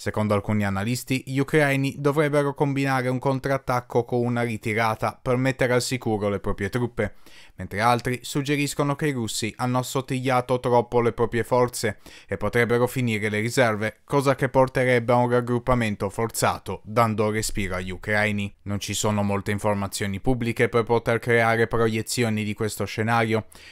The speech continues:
Tuttavia, secondo l'Istituto per lo Studio della Guerra, la ritirata ucraina dalla parte sud della città non minaccerebbe le difese ucraine della regione.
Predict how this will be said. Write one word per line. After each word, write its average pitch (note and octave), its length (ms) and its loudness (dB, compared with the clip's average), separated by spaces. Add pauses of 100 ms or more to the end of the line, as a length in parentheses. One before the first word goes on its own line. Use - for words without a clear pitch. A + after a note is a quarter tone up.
(100)
Tuttavia, G#2 600 -4
secondo D3 480 0
l'Istituto C#3 680 0
per A2 140 -2
lo G2+ 80 -2
Studio A#2 380 -2
della G#2+ 240 0
Guerra, A2+ 480 2
la C3+ 160 -2
ritirata C#3+ 560 -2
ucraina A#2+ 500 2
dalla F#2 240 -6
parte C3+ 320 0
sud B2+ 320 -2
della A#2 260 0
città - 480 -2 (120)
non D3+ 140 0
minaccerebbe C3 800 2
le A#2 120 0
difese A#2+ 400 0
ucraine G2 500 0
della F#2 240 -6
regione. A2 580 0